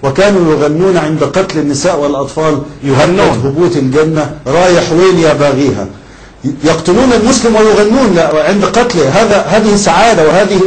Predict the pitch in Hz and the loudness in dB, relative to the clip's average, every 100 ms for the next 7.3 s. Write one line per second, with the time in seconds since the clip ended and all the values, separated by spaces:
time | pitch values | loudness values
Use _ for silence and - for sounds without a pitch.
0 | 220 - 190 123 - - - - 95 78 | 0 0 0 -2 -4 -14 -20 -16 -14 -14
1 | - - 127 151 190 190 175 196 185 175 | -18 -6 -2 0 2 2 0 0 0 0
2 | 185 190 165 139 143 170 175 151 131 185 | 0 0 0 -2 -2 0 0 0 0 2
3 | 202 - 196 180 196 208 196 185 170 180 | 0 0 0 2 2 0 0 0 2 0
4 | 170 156 165 180 202 180 - 185 175 170 | 0 -2 -2 0 -2 -4 -6 -4 -2 -2
5 | 160 156 208 170 131 127 123 117 113 104 | 0 0 2 2 0 0 -2 -2 -4 -2
6 | 104 90 87 92 98 120 - - 131 156 | -2 -2 -4 -6 -6 -6 -6 -6 -4 -2
7 | 196 202 | -2 -4